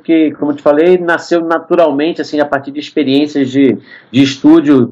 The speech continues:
de eu, eu começar a mexer com a, com os materiais percussivos, com as bases percussivas que eu gravava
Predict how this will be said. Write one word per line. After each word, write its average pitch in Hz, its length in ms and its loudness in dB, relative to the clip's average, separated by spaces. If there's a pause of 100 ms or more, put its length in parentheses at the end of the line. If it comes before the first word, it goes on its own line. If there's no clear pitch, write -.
de 120 100 -2
eu, 135 80 4
eu 135 400 -2
começar 147 320 0
a 165 80 -2
mexer 160 480 -2
com 151 160 -6
a, 123 400 -2
com 135 80 -4
os 117 60 -8
materiais 139 460 0
percussivos, 143 800 -6
com 127 140 -4
as 123 160 -4
bases 139 340 -2
percussivas 131 460 -10
que - 80 -10
eu 127 60 -6
gravava 123 500 -2